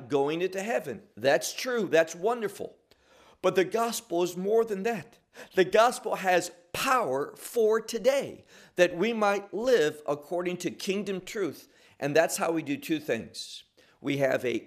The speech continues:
powerful testimony and we, we glorify God. Not just in word, that's important to do,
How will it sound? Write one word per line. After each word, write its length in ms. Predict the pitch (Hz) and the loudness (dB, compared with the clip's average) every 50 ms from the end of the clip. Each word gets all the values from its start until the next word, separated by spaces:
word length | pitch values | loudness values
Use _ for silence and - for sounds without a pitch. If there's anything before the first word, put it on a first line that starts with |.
| - - | -10 -8
powerful 560 | - 151 156 156 156 151 156 - - 127 123 | 0 2 2 2 2 0 -2 -4 -6 -8 -8
testimony 920 | - - - 196 190 - - 214 208 208 214 214 220 220 226 226 208 - - | -8 -6 -2 0 0 0 0 -2 -4 -4 -4 -4 -4 -2 -4 -4 -6 -4 -4
and 400 | 254 269 240 185 131 101 90 87 - _ _ _ _ _ _ _ _ _ _ _ _ _ _ _ | -2 -2 0 -2 -4 -6 -8 -12 -18 _ _ _ _ _ _ _ _ _ _ _ _ _ _ _
we, 380 | 107 110 135 135 135 127 - - | -8 -6 -4 -4 -4 -6 -6 -4
we 180 | 131 135 131 | -4 -4 -4
glorify 800 | 113 107 113 131 139 156 170 170 160 156 160 - - 135 135 131 | -4 -6 -6 0 2 4 4 4 4 2 0 0 0 2 2 2
God. 460 | 123 113 139 123 110 95 78 - - _ _ _ | 2 0 -2 -2 -4 -6 -10 -14 -20 _ _ _
Not 220 | - 180 208 220 - | -4 -2 -2 0 0
just 320 | 196 196 196 - - - | 0 0 0 0 -2 -2
in 220 | 143 147 147 156 | -2 -2 -2 -2
word, 400 | 170 233 254 233 202 202 - - _ | -2 0 0 0 0 -2 -4 -2 _
that's 260 | - 147 185 180 - | 4 4 4 2 0
important 520 | 214 196 196 - 170 160 156 - - 151 123 | -6 -8 -8 -4 -2 -2 -2 -4 -6 -12 -12
to 80 | 123 | -8
do, 340 | 104 104 123 113 113 113 110 | -4 -2 0 0 0 -2 -4